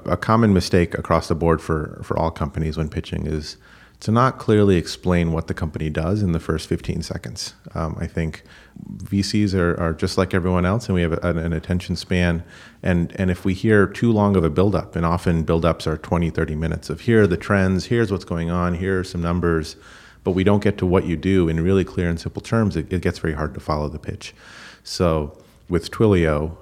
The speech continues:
um, I think we could describe them as a communications platform for the next generation of telephony.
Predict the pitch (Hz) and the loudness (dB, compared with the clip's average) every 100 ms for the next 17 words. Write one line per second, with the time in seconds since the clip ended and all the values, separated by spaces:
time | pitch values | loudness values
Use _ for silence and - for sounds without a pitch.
0 | - 85 - - 87 90 82 92 90 87 | -10 -10 -10 -12 -4 -4 -2 -4 -4 -6
1 | 80 - 101 98 92 85 - 101 101 101 | -2 2 2 2 0 -2 -2 -2 0 0
2 | 95 90 - 92 - 92 87 - - - | -2 -4 -2 -2 0 -2 -2 -6 -18 -20
3 | - 92 87 85 80 82 - - - _ | -2 0 2 2 2 -2 -10 -20 -20 _
4 | 92 90 92 - 95 87 87 85 - 85 | -2 0 0 0 0 2 2 0 -2 -2
5 | 82 80 - - - _ - 85 82 - | -2 -4 -10 -18 -18 _ -8 -4 -4 -6
6 | 71 | -8